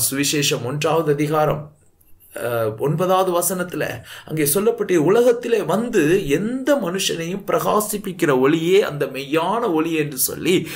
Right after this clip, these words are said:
இயேசு கிறிஸ்துவை குறித்து சொல்லப்பட்டிருக்கிறது. எந்த மனுஷனையும் பிரகாசிப்பிக்கிற ஒளி. அருமையான பிள்ளைகளே, நாம ஒருத்தரையாகிலும், ஒருவராகிலும் இருளை விட்டு வெளியே வர முடியாதுன்னு சொல்லிட்டு ஒருத்தர் கூட வெளியே இல்ல.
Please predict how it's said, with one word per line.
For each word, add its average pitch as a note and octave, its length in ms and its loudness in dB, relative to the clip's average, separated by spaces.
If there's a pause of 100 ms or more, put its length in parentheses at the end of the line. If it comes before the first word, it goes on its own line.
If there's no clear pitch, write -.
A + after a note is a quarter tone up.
இயேசு A#3+ 320 4
கிறிஸ்துவை A3 460 -2
குறித்து A3 400 -4
சொல்லப்பட்டிருக்கிறது. - 920 -4 (260)
எந்த C4+ 420 0
மனுஷனையும் C4 560 2
பிரகாசிப்பிக்கிற D#3 800 -2
ஒளி. - 260 -8 (360)
அருமையான F#3+ 420 0
பிள்ளைகளே, D3 560 -2 (200)
நாம C3+ 480 0
ஒருத்தரையாகிலும், F3+ 1300 0 (300)
ஒருவராகிலும் G3+ 880 2
இருளை F#3+ 280 4
விட்டு F3+ 300 -2
வெளியே F3+ 260 2
வர E3 200 2
முடியாதுன்னு F#3 600 2
சொல்லிட்டு D#3 440 0
ஒருத்தர் G#3+ 800 0
கூட G#3 220 2
வெளியே C3 300 -4
இல்ல. - 520 -8